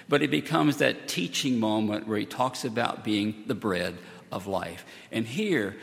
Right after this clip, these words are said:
to religious leaders who are also hungry, he talks about the bread of life.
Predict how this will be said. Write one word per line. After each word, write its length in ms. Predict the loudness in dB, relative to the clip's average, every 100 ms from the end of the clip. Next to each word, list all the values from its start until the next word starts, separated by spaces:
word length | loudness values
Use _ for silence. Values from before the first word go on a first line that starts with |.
| -10
to 120 | -2 2
religious 540 | 4 6 4 4 2
leaders 380 | 2 2 2 2
who 100 | 2
are 80 | 4
also 520 | 4 4 4 2 2
hungry, 520 | 4 6 6 2 0 -6 -12
he 160 | -6 -6
talks 380 | -2 -2 -2 -6
about 500 | -2 -2 -2 -6 -8
the 60 |
bread 280 | 0 2 2
of 160 | 0 -2
life. 440 | -2 -2 -4 -14